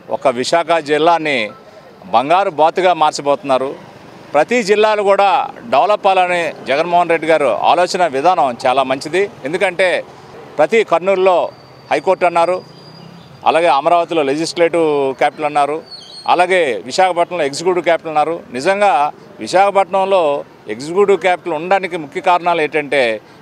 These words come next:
ఇక్కడ ఉత్తరాంధ్రలో ఎక్కువగా వెనకబడిన ప్రాంతం వాళ్ళు, వాళ్ళందరూ కూడా వలస కూలీలుగా ఇతర రాష్ట్రాలకు పోతున్నారు. అందువల్ల ఈ విశాఖ జిల్లాలో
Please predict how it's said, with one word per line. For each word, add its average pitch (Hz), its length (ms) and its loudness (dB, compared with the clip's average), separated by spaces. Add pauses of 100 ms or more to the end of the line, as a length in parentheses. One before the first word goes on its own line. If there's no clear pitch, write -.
ఇక్కడ 151 240 0
ఉత్తరాంధ్రలో 180 1000 2 (440)
ఎక్కువగా 185 440 0
వెనకబడిన 165 560 -2
ప్రాంతం 160 360 -2
వాళ్ళు, 151 340 -2 (360)
వాళ్ళందరూ 139 360 0
కూడా 170 440 0 (260)
వలస 160 300 0
కూలీలుగా 196 760 0 (280)
ఇతర 202 240 0
రాష్ట్రాలకు 190 480 0
పోతున్నారు. 147 560 0 (360)
అందువల్ల 180 520 2 (340)
ఈ 156 300 0 (220)
విశాఖ 208 440 0 (100)
జిల్లాలో 190 600 2